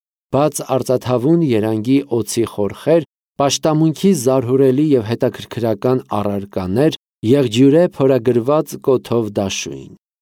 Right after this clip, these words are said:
Ամեն մի նվերի հանձնումը ուղեկցվում էր դրա ձեռքբերման հակիրճ պատմությամբ։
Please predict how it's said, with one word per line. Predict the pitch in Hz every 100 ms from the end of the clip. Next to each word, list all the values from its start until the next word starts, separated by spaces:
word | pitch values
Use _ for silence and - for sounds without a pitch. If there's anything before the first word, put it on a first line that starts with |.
| _ _ _ _ _ _ _ _
Ամեն | 110 139 185
մի | 175 156
նվերի | 143 151 156
հանձնումը | 135 117 117 98 151 185 165
ուղեկցվում | 117 127 - - 156 170
էր | 156 120
դրա | 123 135 139
ձեռքբերման | 117 147 - 113 110 104 131 143
հակիրճ | 117 104 123 127 -
պատմությամբ։ | - 110 - 104 98 - - -